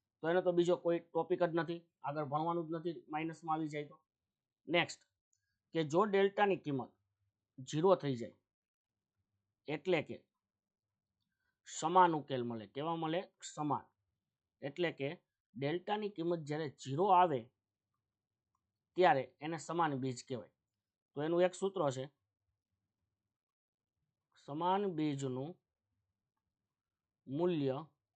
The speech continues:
બરાબર માઇનસ બી ના છેદમાં ટુ એ. સમાન બીજનું મૂલ્ય બરાબર માઇનસ બી ના છેદમાં ટુ એ. રેડી? ત્રણેય પોઇન્ટ ક્લિયર? નેક્સ્ટ,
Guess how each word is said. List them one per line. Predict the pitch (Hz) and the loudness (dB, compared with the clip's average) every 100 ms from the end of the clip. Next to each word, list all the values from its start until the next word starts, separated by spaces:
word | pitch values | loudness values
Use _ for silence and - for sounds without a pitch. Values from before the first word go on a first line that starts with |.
| _ _ _ _ _ _ _ _ _ _ _ | _ _ _ _ _ _ _ _ _ _ _
બરાબર | 127 151 135 104 _ _ _ _ _ _ _ _ _ _ | -2 2 2 -2 _ _ _ _ _ _ _ _ _ _
માઇનસ | 117 127 170 196 196 | -10 -6 -4 -4 -6
બી | 156 160 | -6 -4
ના | 185 156 | -2 -4
છેદમાં | - 127 117 131 151 _ _ _ _ - | -6 -8 -8 -8 -10 _ _ _ _ -6
ટુ | 156 | -4
એ. | 113 - _ _ - _ _ _ _ _ _ - | -4 -10 _ _ -20 _ _ _ _ _ _ -14
સમાન | 135 151 180 | -6 -4 -2
બીજનું | 165 147 135 139 135 | -2 -6 -6 -6 -6
મૂલ્ય | 156 175 | -4 -4
બરાબર | 139 131 120 131 247 - _ | -2 -4 -4 -6 -6 -12 _
માઇનસ | 120 123 147 175 - | -12 -10 -8 -8 -8
બી | 156 | -8
ના | 180 175 | -8 -8
છેદમાં | - 123 117 147 196 _ _ _ | -10 -14 -12 -10 -12 _ _ _
ટુ | 175 156 | -2 0
એ. | 95 _ _ _ _ _ _ _ _ _ 127 | -4 _ _ _ _ _ _ _ _ _ -2
રેડી? | 165 254 | 2 2
ત્રણેય | - - 175 196 | 0 -4 2 2
પોઇન્ટ | 196 196 190 | 4 0 4
ક્લિયર? | 190 202 226 _ _ _ _ _ _ _ _ - - | 6 6 4 _ _ _ _ _ _ _ _ -20 -6
નેક્સ્ટ, | 160 175 - | 2 2 2